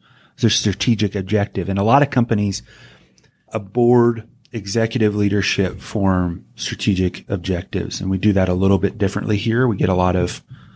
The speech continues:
uh, input from across the company, but they own the strategic objectives and they own the things that we're gonna do around those strategic objectives, right?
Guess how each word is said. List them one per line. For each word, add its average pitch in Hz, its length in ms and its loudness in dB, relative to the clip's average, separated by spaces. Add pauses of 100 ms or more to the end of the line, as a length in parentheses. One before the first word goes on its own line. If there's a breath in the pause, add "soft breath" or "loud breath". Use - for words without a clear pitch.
(200 loud breath)
uh, 101 140 0
input 110 340 2
from 101 160 -4
across 95 300 0
the 92 80 -4
company, 95 400 -2
but 87 280 -2 (580)
they 104 160 4
own 104 200 4
the 95 60 2
strategic 101 500 -4
objectives 98 640 -2
and 120 280 6
they 101 260 0
own 107 440 2 (220 soft breath)
the 101 80 -2
things 110 480 2
that - 120 -6
we're 104 120 -2
gonna 98 200 0
do 95 240 0
around 92 360 -2
those 87 160 -4
strategic - 480 -10
objectives, - 580 -12
right? 98 300 -6